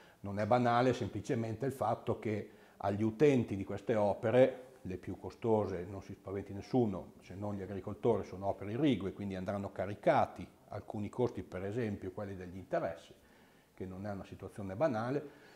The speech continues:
non è una condizione banale, proprio a quegli utenti che riceveranno quel miglioramento fondiale. Quindi da questo punto di vista anche qui io devo andare a raccontare delle vicende spiacevoli. Per contro, an-,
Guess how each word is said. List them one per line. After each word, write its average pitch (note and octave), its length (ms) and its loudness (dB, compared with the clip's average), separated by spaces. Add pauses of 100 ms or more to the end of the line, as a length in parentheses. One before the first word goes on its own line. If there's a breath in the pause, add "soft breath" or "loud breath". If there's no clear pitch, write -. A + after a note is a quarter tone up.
(880 loud breath)
non A2 120 0
è - 20 0
una A2 100 -2
condizione A2+ 340 -2
banale, C3+ 360 4
proprio C#3 500 8
a - 40 4
quegli A2 260 6
utenti C#3+ 480 10
che G#2+ 140 2
riceveranno B2+ 640 6
quel G#2 160 2
miglioramento F#2+ 520 -4
fondiale. A#2 580 6
Quindi G2 360 0
da G2+ 140 -6
questo G2+ 280 -12
punto A2 280 -4
di C#3+ 120 8
vista - 840 4
anche A2 300 -2
qui B2+ 440 2
io G#2 240 -6
devo F#2+ 200 -8
andare F#2+ 240 -4
a F#2 40 -2
raccontare A2+ 720 2
delle F#2+ 200 -4
vicende F#2 420 -10
spiacevoli. F2+ 500 -14 (140)
Per A#2 260 -8
contro, A2+ 640 2
an-, F#2+ 220 -8